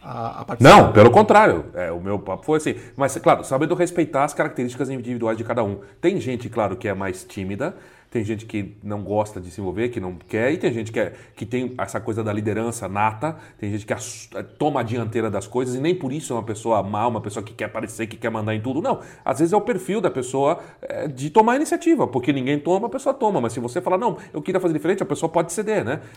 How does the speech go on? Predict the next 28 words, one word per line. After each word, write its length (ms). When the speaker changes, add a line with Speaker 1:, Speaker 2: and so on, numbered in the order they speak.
Speaker 2:
Então 240
vamos 240
respeitar 360
essas 200
características 600
Speaker 1:
É. 40
Speaker 2:
da 140
personalidade, 760
sabendo 320
que 80
tem 100
pessoa 200
de 80
um 60
jeito 220
do 80
outro, 180
que 80
não 140
significa 520
que 120
é 60
ruim, 360
que 120
é, 100
que 80
é, 100
né? 220